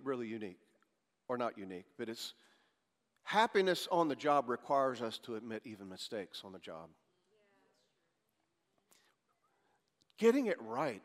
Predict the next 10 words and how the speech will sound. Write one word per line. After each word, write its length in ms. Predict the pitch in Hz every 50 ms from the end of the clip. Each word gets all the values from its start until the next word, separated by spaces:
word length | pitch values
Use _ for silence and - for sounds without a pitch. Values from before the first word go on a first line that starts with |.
| -
If, 180 | - 170 165 - -
if, 300 | 165 156 - - - - _
if 120 | - 147 -
something 460 | - - - 262 294 294 - 247 214
was 200 | 190 180 165 139
your 140 | 196 208 220
fault, 320 | 208 - 208 208 214 -
don't 220 | 220 269 269 - -
point 240 | - 202 170 139 - -
fingers. 500 | - 131 120 107 123 139 - - - -